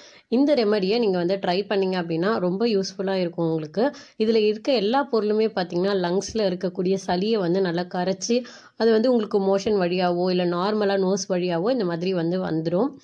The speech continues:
So, இதை வந்து நீங்க ட்ரை பண்ணி பாருங்க. உங்களுக்கு, அ, குழந்தைங்களுக்கு கொடுக்கும்போது பார்த்தீங்கன்னா, கொஞ்சம் வெல்லம், இல்ல பனங்கற்கண்டு இந்த மாதிரி ஏதாவது ஒண்ணு ஆட் பண்ணி கொடுங்க. பெரியவங்க அப்படின்னா, வெல்லம் போட வேண்டாம், காரமா குடிப்பீங்க அப்படின்னா,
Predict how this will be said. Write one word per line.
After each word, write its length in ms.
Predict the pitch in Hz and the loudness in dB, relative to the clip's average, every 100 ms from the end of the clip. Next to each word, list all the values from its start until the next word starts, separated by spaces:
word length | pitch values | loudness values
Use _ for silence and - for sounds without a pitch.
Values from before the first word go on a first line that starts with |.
| - _ _ | -20 _ _
So, 160 | - 214 202 | 0 2 2
இதை 200 | 196 208 | 2 2
வந்து 180 | 202 202 | 2 2
நீங்க 200 | 262 196 | 2 0
ட்ரை 200 | 180 170 190 | 0 -2 -2
பண்ணி 200 | 208 202 | 0 -2
பாருங்க. 360 | 190 170 170 170 | -2 -2 0 0
உங்களுக்கு, 340 | 196 175 165 175 165 160 - - - _ | 0 0 -2 0 0 -2 -8 -20 -20 _
அ, 80 | 214 208 | -2 2
குழந்தைங்களுக்கு 540 | 233 285 320 285 233 233 | 4 4 4 2 0 0
கொடுக்கும்போது 440 | 233 220 208 220 | 0 0 0 -2
பார்த்தீங்கன்னா, 380 | 220 202 185 196 | -2 -2 0 0
கொஞ்சம் 380 | 226 202 180 190 | 0 0 0 0
வெல்லம், 400 | 175 175 190 190 196 - | 0 2 2 0 -4 -6
இல்ல 240 | 208 190 196 | -2 2 2
பனங்கற்கண்டு 800 | 196 185 208 202 190 175 170 180 | 2 2 2 0 0 0 2 2
இந்த 160 | 185 190 | 2 2
மாதிரி 280 | 196 196 220 | 0 0 0
ஏதாவது 300 | 190 180 180 | 2 0 0
ஒண்ணு 160 | 175 175 | 0 0
ஆட் 260 | 165 180 | -2 -4
பண்ணி 200 | - 180 | -2 -2
கொடுங்க. 320 | 175 165 160 196 | 0 -2 -2 -2
பெரியவங்க 480 | 196 226 269 269 254 | 0 0 2 2 2
அப்படின்னா, 320 | 190 185 208 285 - - _ | 2 0 0 -2 -8 -20 _
வெல்லம் 320 | 202 214 240 | 0 2 2
போட 200 | 240 214 220 | 2 2 2
வேண்டாம், 360 | 202 190 196 190 | 2 0 0 -2
காரமா 420 | 185 190 202 214 | 0 0 0 0
குடிப்பீங்க 460 | 202 202 190 208 202 | -2 -4 -2 0 0
அப்படின்னா, 320 | 170 170 | 0 0